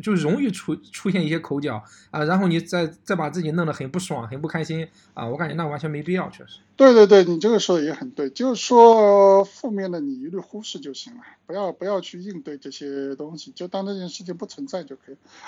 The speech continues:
Speaker 2: 我觉得态度确实也很重要的，就是说，啊，比较乐观一点，但对负面的我觉得忽略掉就可以了，也不用去辩啊、争辩啊或者什么，对吧？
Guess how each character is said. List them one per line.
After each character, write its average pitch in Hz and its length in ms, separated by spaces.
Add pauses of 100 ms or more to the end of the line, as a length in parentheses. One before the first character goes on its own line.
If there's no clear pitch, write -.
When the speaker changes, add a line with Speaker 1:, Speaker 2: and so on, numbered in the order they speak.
Speaker 2:
我 - 80
觉 214 40
得 233 60
态 254 240
度 165 240
确 202 180
实 151 200
也 147 100
很 139 220
重 160 140
要 135 60
的， 120 120 (100)
就 147 140
是 139 60
说， 139 400 (360)
啊， 151 120
比 139 100
较 160 160
乐 180 220
观 156 280
一 151 60
点， 120 300
但 170 160
对 196 120
负 - 240
面 175 160
的 151 80
我 123 120
觉 135 120
得 151 140
忽 - 240
略 196 140
掉 123 160
就 127 100 (100)
可 143 140
以 131 40
了， 127 80
也 135 100
不 190 100
用 196 160
去 - 300
辩 175 260
啊、 151 220 (360)
争 202 220
辩 185 240
啊 147 240
或 151 160
者 139 100
什 131 220
么， 147 80 (140)
对 - 80
吧？ - 100